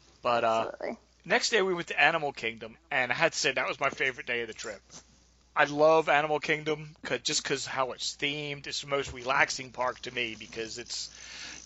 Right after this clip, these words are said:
Speaker 1: and people criticize it in that there's not a whole ton to do, but it seems like you don't have to run from one thing to the next.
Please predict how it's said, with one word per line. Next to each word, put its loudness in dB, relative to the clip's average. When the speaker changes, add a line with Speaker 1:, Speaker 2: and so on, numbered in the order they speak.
Speaker 1:
and 0
people 4
criticize 0
it -2
in -6
that 0
there's 0
not 2
a -8
whole -4
ton -2
to -6
do, 2
but 2
it -2
seems -4
like 2
you -2
don't 0
have 2
to 0
run 2
from -8
one -4
thing -8
to -12
the -12
next. -14